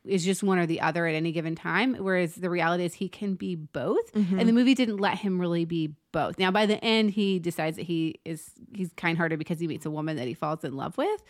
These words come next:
Speaker 2: Right.
Speaker 1: But it's like, he just went full Grinch, which is, when we get to Will This Love Last, I think it's like there probably was more Grinch in his personality to begin with. It has nothing to do with anything
Speaker 2: He was just
Speaker 1: that has
Speaker 2: hiding it
Speaker 1: happened
Speaker 2: really
Speaker 1: to
Speaker 2: well.
Speaker 1: him.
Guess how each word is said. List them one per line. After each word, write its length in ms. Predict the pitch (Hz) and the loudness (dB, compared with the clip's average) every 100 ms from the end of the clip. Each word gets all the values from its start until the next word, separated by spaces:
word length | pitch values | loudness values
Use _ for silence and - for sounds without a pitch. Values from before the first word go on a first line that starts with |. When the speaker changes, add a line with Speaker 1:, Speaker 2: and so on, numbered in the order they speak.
| - - | -20 -8
Speaker 2:
Right. 260 | 208 180 - | -6 -4 0
Speaker 1:
But 260 | 202 196 | 2 2
it's 220 | 208 190 208 | 0 -2 0
like, 320 | 180 170 - _ _ _ | 0 0 -6 _ _ _
he 220 | - 240 | 0 2
just 220 | 226 - | 2 2
went 280 | 220 208 - | 4 4 -2
full 460 | - - 214 202 | -12 2 6 6
Grinch, 460 | 170 160 110 - - - - - | 4 -4 -8 -12 -20 -20 -8 0
which 180 | 226 | 0
is, 220 | 240 220 - _ - | 0 -2 -10 _ -6
when 140 | 226 208 | 0 2
we 80 | 220 | 4
get 160 | 311 | 2
to 100 | 294 | 2
Will 160 | 262 240 | 4 4
This 200 | 240 - | 4 2
Love 180 | 196 185 | 2 2
Last, 460 | 196 180 165 - | 2 4 2 -2
I 80 | - | -4
think 220 | 185 170 | -2 -2
it's 100 | 170 | 0
like 220 | 170 165 - _ | -2 -4 -8 _
there 100 | 180 | -12
probably 340 | 165 190 190 196 | -4 0 2 4
was 140 | 175 | 2
more 180 | 175 156 | 0 -2
Grinch 320 | 156 156 151 | -4 -4 -4
in 60 | 156 | -4
his 160 | 151 | -6
personality 840 | - 160 151 165 151 156 160 156 147 | -6 -8 -6 -6 -6 -4 -4 -6 -8
to 200 | - 156 | -8 -6
begin 440 | 156 147 147 160 | -6 -8 -8 -4
with. 220 | 202 233 | -2 -2
It 60 | 180 | -2
has 180 | 160 156 | -4 -4
nothing 320 | 151 156 147 | -6 -6 -6
to 100 | 156 | -6
do 340 | 147 151 156 | -4 -2 -2
with 160 | 147 143 | -2 -4
anything 200 | 151 156 | -4 2
Speaker 2:
He 60 | 226 | 4
was 80 | 151 | 4
just 120 | 151 | 2
Speaker 1:
that 0 | |
has 200 | 160 180 | 2 2
Speaker 2:
hiding 100 | 185 | 2
it 20 | 175 | 4
Speaker 1:
happened 180 | 190 | 4
Speaker 2:
really 120 | 208 330 | 4 4
Speaker 1:
to 60 | 302 | 6
Speaker 2:
well. 500 | 311 453 381 311 240 226 | 8 8 8 8 8 4
Speaker 1:
him. 20 | 262 | 2